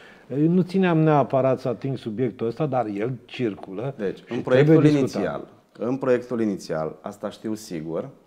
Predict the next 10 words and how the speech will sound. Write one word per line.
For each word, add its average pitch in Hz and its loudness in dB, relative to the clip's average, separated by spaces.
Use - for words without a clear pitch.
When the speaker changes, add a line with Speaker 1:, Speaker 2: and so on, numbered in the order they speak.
Speaker 2:
uh, - -8
um, 90 -10
cantitățile 110 -4
de 92 -4
materiale 90 -4
propuse 85 -12
se, 123 -6
uh, 107 -8
s-au, 107 0
um, 92 -2